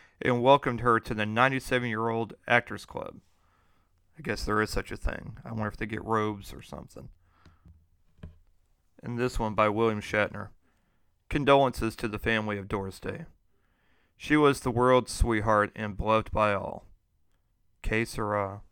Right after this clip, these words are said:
sera." Sex Mc-, Seth MacFarlane wrote,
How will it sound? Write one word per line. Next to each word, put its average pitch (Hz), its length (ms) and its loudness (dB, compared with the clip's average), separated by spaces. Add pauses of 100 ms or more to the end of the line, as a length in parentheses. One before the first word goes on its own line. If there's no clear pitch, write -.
(160)
sera." - 480 -10 (2500)
Sex - 360 0
Mc-, 117 180 -4 (240)
Seth - 460 0
MacFarlane 120 580 4
wrote, 101 320 0